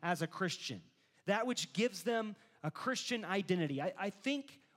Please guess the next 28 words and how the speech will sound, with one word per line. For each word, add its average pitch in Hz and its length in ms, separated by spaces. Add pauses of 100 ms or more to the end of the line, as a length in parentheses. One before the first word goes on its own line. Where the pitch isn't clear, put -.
we 208 180
could 220 220
all 208 320
probably 196 500
easily 202 500
recognize 156 760
that 180 160
there's 190 260
a 165 60
difference 240 960 (480)
between 208 500
being 202 640 (500)
a, 175 220
a 160 40
Christian 208 760 (760)
in 160 160
the 156 100
New 175 200
Testament 190 560
sense 170 240
of 165 100
the, 160 320
of 160 140
the 160 80
word 151 240
and 156 180
being 170 220
Christianized. 147 1300